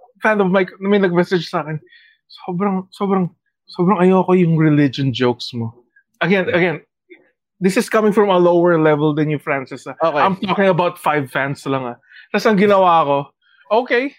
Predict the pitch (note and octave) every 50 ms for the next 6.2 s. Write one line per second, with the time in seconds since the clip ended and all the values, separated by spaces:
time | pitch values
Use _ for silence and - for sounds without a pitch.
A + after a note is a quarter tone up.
0 | _ B3 - - A#3+ A3+ A3 A3 G#3+ - _ _ _ _ _ _ _ _ _ _
1 | _ _ _ _ _ _ _ _ _ _ _ - G#3+ G3+ A3 A3 G#3 G#3+ G#3 G#3+
2 | - - A3+ A3+ F#3+ A#3 G3+ A3 G#3+ G#3 G3+ G3 - F3+ D3+ E3+ E3 D#3 C#3+ C#3+
3 | - - A3+ A#3+ A#3 - - G#3+ G3+ G3 F#3+ F#3 F#3+ - - - _ _ - F#3
4 | E3+ - C#3+ D#3+ F#3 F#3 F#3 G3 G3+ - - G#3 - - G3 - F3+ - G#3+ -
5 | - G#3 G#3 G3+ G3 G3 G3 G3 - G3+ F3+ E3 D#3+ - - - - D3 C#3 C#3
6 | C3+ C#3 D#3 E3